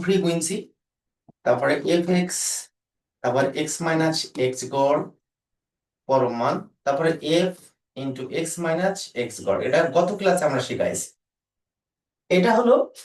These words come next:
গড় ব্যবধান করতে যে কটা কলাম লাগে। আর আরেকটা হচ্ছে পরিমিত ব্যবধান। এইভাবে আপনার প্রয়োজনে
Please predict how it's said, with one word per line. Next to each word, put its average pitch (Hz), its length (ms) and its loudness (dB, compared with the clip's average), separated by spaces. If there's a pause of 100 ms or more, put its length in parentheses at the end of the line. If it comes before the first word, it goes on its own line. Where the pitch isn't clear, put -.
(300)
গড় 190 280 8
ব্যবধান 214 340 4 (120)
করতে 160 260 0 (880)
যে - 220 2
কটা 156 160 4
কলাম 123 280 -2
লাগে। - 180 -8 (760)
আর 107 340 2 (1200)
আরেকটা 185 340 0
হচ্ছে 214 180 -6 (180)
পরিমিত 190 460 2
ব্যবধান। 101 380 -6 (500)
এইভাবে 185 360 4
আপনার 214 180 0 (300)
প্রয়োজনে 190 300 2